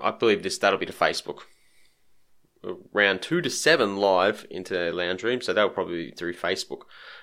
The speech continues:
But from what I'm reading here, it's gonna be on S B S. So you'll be able to just chuck it on S B S,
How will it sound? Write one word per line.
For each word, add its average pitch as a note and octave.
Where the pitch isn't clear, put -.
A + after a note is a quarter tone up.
But G2+
from C3+
what C4
I'm G#2
reading D3
here, D#2+
it's -
gonna F3+
be A#2+
on F2+
S -
B D#2
S. -
So -
you'll D3+
be G#3
able D#3+
to A2
just -
chuck G#3
it E3
on B2
S G#2+
B F#2
S, -